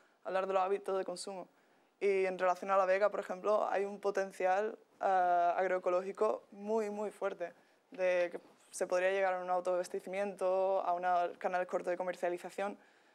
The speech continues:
que reducirían tanto las emisiones por el tema de transporte y luego, por otra parte,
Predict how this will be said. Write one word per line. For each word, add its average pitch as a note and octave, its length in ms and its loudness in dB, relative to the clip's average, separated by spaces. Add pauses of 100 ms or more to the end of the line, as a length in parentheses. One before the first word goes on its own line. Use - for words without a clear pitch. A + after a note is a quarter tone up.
(180)
que F#3 500 2
reducirían G3+ 1160 -2
tanto G#3 600 4
las G3+ 160 0
emisiones G3+ 400 -4
por G3+ 120 -2
el G3 80 0
tema G3+ 180 0
de G3+ 80 -2
transporte G3+ 600 -4 (580)
y G#3+ 280 4
luego, F#3+ 200 2
por G3 120 -2
otra F#3+ 180 0
parte, G3 460 0